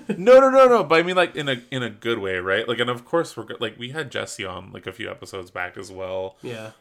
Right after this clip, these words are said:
Speaker 1: And, like, we're more than happy to have them on again. And, like, we loved working with them, and I still want to as well. Um,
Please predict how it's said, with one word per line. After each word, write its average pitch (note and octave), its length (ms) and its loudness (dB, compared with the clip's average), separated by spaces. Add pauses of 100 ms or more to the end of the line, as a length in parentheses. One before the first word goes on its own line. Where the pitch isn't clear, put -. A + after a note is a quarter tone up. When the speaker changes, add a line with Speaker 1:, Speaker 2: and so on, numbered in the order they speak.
(140)
Speaker 1:
And, G2+ 160 -6
like, F#2+ 180 -4
we're G2+ 120 -10
more A2 280 -6
than G#2+ 120 -6
happy G2 280 -10
to F#2+ 80 -8
have F#2+ 560 -8
them F#2 160 -12
on F#2 160 -8
again. F#2 560 -8 (460)
And, G#2 180 -4
like, F#2 300 -4
we G#2 80 -12
loved A2 400 0
working G2 400 -8
with F2+ 180 -12
them, F#2 540 -6
and G2 160 -8
I F#2 80 -6
still B2 260 -8
want F#2 320 -8
to G#2 220 -14
as F#2 140 -16
well. F#2+ 420 -8 (480)
Um, F2+ 520 -10